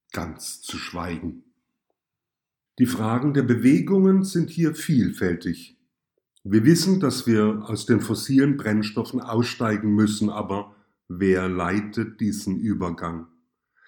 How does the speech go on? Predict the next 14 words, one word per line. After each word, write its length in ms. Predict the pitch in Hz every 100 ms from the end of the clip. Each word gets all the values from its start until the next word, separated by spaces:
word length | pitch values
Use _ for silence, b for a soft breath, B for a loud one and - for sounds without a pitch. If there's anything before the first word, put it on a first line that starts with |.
| b b b b b _
Wer 320 | 98 107 107
hat 380 | 135 175 - - _ _
Zugang 520 | - 156 127 117 107
zur 240 | 104 113 107
Elektromobilität? 1600 | 104 101 - 95 92 92 85 95 90 87 - 82 78 - - - _ _ _ _ _ _ _ -
Welche 440 | 95 139 160 - -
Art 340 | 117 156 170
von 160 | 185 156
Elektromobilität 1400 | 139 123 117 - 151 151 143 143 143 139 143 147 110
wird 200 | 113 - -
uns 640 | - 175 208 208 - - _
zur 180 | - 127
Verfügung 560 | 127 113 - 107 104 95
gestellt? 640 | 95 - 98 90 82 -